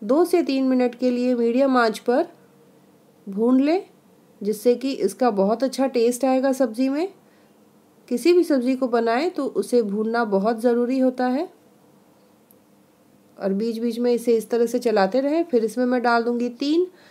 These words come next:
मीडियम साइज़ के टमाटर इस तरह से बारीक काट कर। इसे भी अच्छे से मिक्स करके बाकी की सब्जियों के साथ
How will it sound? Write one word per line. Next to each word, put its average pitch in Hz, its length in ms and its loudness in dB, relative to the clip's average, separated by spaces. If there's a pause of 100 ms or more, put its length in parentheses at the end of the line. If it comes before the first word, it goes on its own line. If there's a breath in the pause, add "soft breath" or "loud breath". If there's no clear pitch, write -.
(220 soft breath)
मीडियम 247 260 2
साइज़ 247 280 0
के 247 100 0
टमाटर 214 480 -2
इस 226 160 -2
तरह 226 160 0
से 226 160 -2
बारीक 208 380 0
काट 254 200 0
कर। 311 240 -2 (1800 soft breath)
इसे 208 260 2
भी 240 140 4
अच्छे 226 200 0
से 240 160 2
मिक्स 220 280 0
करके 240 320 -2
बाकी 240 300 0
की 247 80 0
सब्जियों 233 440 0
के 233 120 0
साथ 262 360 -4